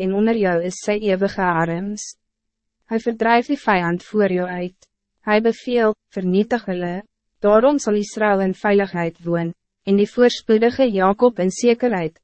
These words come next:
in 'n land van koring en wyn, waar dou van die hemel drup.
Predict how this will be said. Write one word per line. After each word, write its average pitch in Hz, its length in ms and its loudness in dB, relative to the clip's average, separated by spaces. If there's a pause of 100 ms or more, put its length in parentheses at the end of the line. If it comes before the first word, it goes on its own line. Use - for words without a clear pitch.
(200)
in 180 120 0
'n 196 120 4
land 208 320 4
van 208 240 -2
koring 202 480 0
en 185 160 -2
wyn, 175 360 -2 (200)
waar 196 180 0
dou 190 280 2
van 190 180 -2
die 185 240 2
hemel 165 320 -4
drup. 175 280 -6